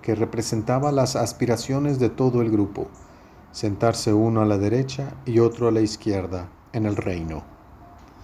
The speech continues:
Y ahora Judas también juega el juego de los adelantados e intenta acelerar los tiempos del reino. Esa misma tentación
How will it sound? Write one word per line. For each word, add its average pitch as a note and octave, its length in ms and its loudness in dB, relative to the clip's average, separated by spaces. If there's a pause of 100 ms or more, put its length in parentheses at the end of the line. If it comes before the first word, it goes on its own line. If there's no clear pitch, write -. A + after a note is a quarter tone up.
(600)
Y G#2+ 40 -8
ahora D#3 360 2
Judas B2+ 580 0
también A2+ 340 2
juega C3 420 2
el A#2 100 0
juego A2 460 2
de G#2+ 140 0
los G2+ 360 -2
adelantados G#2 1000 0 (520)
e A2+ 100 -2
intenta B2+ 640 2
acelerar A2 720 0 (260)
los A2 260 -2
tiempos G#2 680 -4 (300)
del G2+ 160 0
reino. E2 480 -4 (2250)
Esa F3 220 4
misma G#2+ 440 4
tentación A#2 840 0